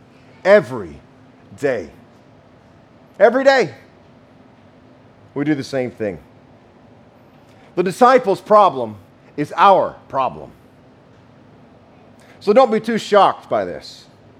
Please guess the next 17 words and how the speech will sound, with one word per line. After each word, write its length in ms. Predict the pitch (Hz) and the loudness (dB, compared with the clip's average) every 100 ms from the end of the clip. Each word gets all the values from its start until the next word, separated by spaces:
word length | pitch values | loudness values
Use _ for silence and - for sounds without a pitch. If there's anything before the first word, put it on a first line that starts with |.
| _ - | _ -10
We're 140 | 156 175 | -2 0
in 60 | |
the 60 | 147 | -2
same 300 | - 170 151 | -4 -4 -2
boat. 340 | 131 147 95 - _ _ _ _ _ _ - - _ _ _ _ - - | 0 -2 -2 -12 _ _ _ _ _ _ -20 -20 _ _ _ _ -10 0
Our 280 | 226 233 | 4 4
modern 500 | 214 214 254 247 220 | 4 6 6 6 2
church 440 | 175 - 240 202 - | 0 0 2 2 -2
has 160 | 175 | -8
been 220 | 120 190 170 | -2 0 0
assaulted 720 | - - 214 214 214 - 92 - _ _ - _ - - - | -4 -4 2 4 2 -4 -12 -14 _ _ -20 _ -20 -20 -8
with 140 | 170 | 0
a 80 | 190 | 0
cultural 600 | 185 254 254 254 220 208 | 2 4 2 2 2 2
perspective 880 | 202 180 - - 208 190 - 160 151 - - - | 2 -4 -6 0 2 2 0 -8 -8 -18 -10 -2
that 160 | 156 | -2
sanctifies 1000 | - - 220 220 196 - 185 202 180 - | -2 0 2 2 -2 2 4 4 0 -6